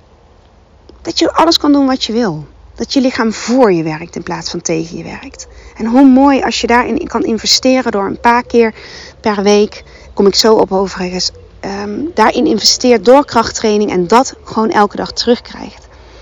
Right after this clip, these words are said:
Oké, nu ook een interessante.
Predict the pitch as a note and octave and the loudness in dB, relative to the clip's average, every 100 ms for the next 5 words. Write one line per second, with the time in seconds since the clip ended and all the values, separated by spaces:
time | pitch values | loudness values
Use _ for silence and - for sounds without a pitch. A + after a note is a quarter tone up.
0 | - - - - - - - - - - | -20 -20 -20 -16 -14 -14 -20 -20 -20 -20
1 | - - - - - G4 - G#3 - - | -20 -20 -20 -4 0 0 0 -6 -16 -20
2 | - - - A#3 F4 D4 F3+ E3+ D#3 - | -20 -16 2 6 8 6 4 -4 -2 -2
3 | - F#3 | -2 2